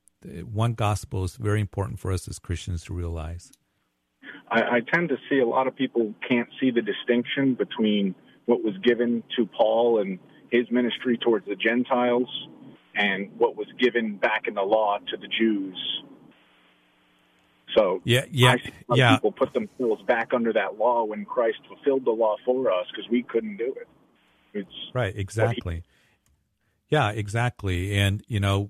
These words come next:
Speaker 1: we don't go back to law. And in the book of Galatians, you know, um, Matthew is, uh, there, you know, Paul says, "I," he uses terms like, "Who bewitched you? Oh, foolish
Speaker 2: Yeah.
Speaker 1: Galatians, I marvel that you turn away from a gospel to another."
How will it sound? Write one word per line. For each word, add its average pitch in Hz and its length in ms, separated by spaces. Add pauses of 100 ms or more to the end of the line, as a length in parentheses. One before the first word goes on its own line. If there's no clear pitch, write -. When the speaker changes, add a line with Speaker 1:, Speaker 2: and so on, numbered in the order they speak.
Speaker 1:
we 104 200
don't 107 180
go 107 100
back 110 260
to 98 120
law. 85 200 (380)
And 113 140
in 120 100
the 110 60
book 135 220
of 107 100
Galatians, 101 640
you 104 120
know, 92 460
um, 90 480
Matthew 95 600
is, 90 260 (400)
uh, 87 280 (220)
there, 104 400
you 113 120
know, 95 100
Paul 107 240
says, - 260
"I," 98 380 (340)
he - 140
uses 123 400
terms 113 320
like, 95 180
"Who 131 140
bewitched 101 640
you? 87 240 (320)
Oh, 117 100
foolish 123 480
Speaker 2:
Yeah. - 60
Speaker 1:
Galatians, 92 640 (400)
I 117 140
marvel 127 320
that 107 160
you 104 100
turn 107 260
away 107 240
from 98 240
a 92 40
gospel 92 500
to - 160
another." 85 420